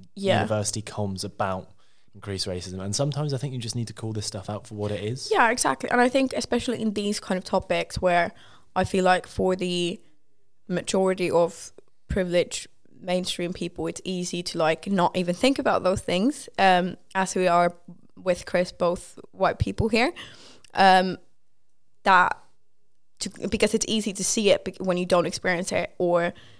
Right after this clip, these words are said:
Speaker 1: you know, your family members don't experience it. Um, but that shouldn't be the case. And I think especially when, when Sussex is, is quite diver-, diverse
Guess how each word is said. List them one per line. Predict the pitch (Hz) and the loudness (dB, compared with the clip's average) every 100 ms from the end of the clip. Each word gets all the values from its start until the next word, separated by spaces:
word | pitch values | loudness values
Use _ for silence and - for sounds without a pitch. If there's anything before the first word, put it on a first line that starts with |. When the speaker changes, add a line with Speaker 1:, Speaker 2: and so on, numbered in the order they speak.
| - - | -10 -2
Speaker 1:
you | 180 | 2
know, | 165 165 | 2 0
your | 180 170 | -4 0
family | 180 175 175 | 2 2 0
members | 165 160 165 - | -2 -2 -4 -4
don't | 170 | -6
experience | 156 - 180 170 180 - | -6 -6 -2 -2 -2 -2
it. | 175 - - - - - - | -2 -4 -20 -20 -20 -12 0
Um, | 170 170 170 - - | 2 2 -2 -8 -2
but | 175 185 | 0 4
that | 175 | 4
shouldn't | - 190 175 | 4 0 0
be | 185 | -2
the | 185 | -4
case. | - 175 208 247 - - - | 0 0 0 -2 -10 -20 -8
And | 185 | 0
I | 185 | 0
think | 185 180 190 | 0 -4 -4
especially | - 185 - 180 180 | 0 0 0 -2 0
when, | 190 180 175 185 - - - - - - - - | 0 0 0 -6 -14 -20 -20 -20 -20 -20 -20 0
when | 208 190 | 2 2
Sussex | 208 208 196 - | 2 2 2 2
is, | 185 180 185 - - - - - - - - - - | 0 2 4 2 0 -6 -20 -20 -20 -20 -20 -8 0
is | 185 185 - - - - - - - | 0 0 -6 -10 -20 -20 -20 -10 2
quite | 196 - 190 | 4 4 2
diver-, | 180 185 - 190 | 4 2 0 0
diverse | 190 190 185 | 2 4 2